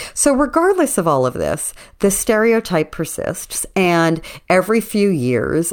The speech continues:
another researcher says, "I'm gonna set out to prove that it's true." And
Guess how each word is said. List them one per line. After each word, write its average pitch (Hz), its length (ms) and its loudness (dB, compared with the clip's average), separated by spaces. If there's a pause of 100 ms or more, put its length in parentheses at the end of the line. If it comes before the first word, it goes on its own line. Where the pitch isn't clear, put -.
another 151 480 2
researcher 131 640 -2
says, 127 400 0 (100)
"I'm 220 160 4
gonna 214 160 2
set 165 300 2
out 151 240 2
to - 100 -2
prove 240 400 2
that 180 120 2
it's - 260 0
true." 64 440 -2 (800)
And 170 260 2